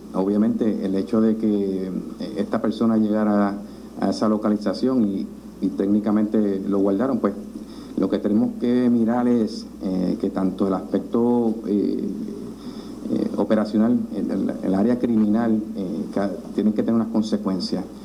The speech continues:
Y la, y ellos en, en esa área, pues, me guardaron a esa persona y,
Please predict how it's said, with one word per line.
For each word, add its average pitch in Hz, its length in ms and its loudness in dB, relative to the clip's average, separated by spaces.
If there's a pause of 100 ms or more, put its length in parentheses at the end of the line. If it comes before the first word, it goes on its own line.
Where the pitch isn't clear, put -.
(300)
Y 92 160 2
la, 92 200 2
y 92 260 2 (520)
ellos 156 280 2 (260)
en, 95 220 -2
en - 180 2
esa 110 320 0
área, 147 160 0
pues, 107 160 -2
me 101 100 2
guardaron 98 520 2
a 117 40 0
esa 120 160 -2
persona 147 500 0
y, 98 160 4